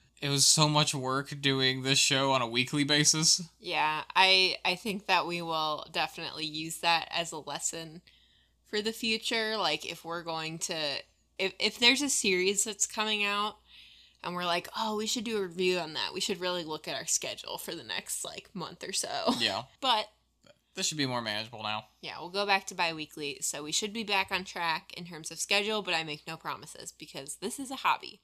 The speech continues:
Speaker 1: Yeah, so I apologize for the erratic upload schedule, but that is, that's been the reason why. <laughs>
Speaker 2: What else has been going on?
Speaker 1: Uh,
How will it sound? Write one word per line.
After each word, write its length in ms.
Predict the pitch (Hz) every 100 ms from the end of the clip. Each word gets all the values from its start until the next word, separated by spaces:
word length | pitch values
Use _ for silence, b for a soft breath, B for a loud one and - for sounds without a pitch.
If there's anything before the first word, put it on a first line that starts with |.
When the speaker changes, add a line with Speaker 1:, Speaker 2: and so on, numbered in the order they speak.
| -
Speaker 1:
Yeah, 140 | - -
so 380 | - 123 117 117 - -
I 140 | 120
apologize 600 | 120 120 139 135 131 131
for 120 | 143
the 100 | 123
erratic 540 | 113 110 117 113 113 -
upload 380 | 127 120 117 110
schedule, 480 | - 110 107 107 104
but 200 | 92 92 - -
that 200 | 107 104
is, 380 | 104 117 - - -
that's 220 | 110 104
been 200 | - 101
the 100 | 98
reason 280 | 95 87 98 78
why. 300 | 82 90 110 -
<laughs> 640 | 143 - _ _ _ _ -
Speaker 2:
What 100 | 233
else 220 | 180 -
has 120 | 151
been 140 | 143
going 320 | 147 151 151 151
on? 320 | 151 165 165 _ -
Speaker 1:
Uh, 680 | 151 160 160 160 160 160